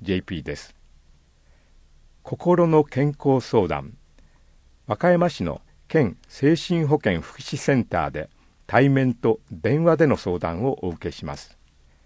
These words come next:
心の電話、電話番号零七三四三五の五一九二、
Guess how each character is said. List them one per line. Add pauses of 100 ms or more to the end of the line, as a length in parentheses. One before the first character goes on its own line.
(600)
心
の
電
話、 (580)
電
話
番
号 (380)
零
七
三 (380)
四
三
五
の
五
一
九
二、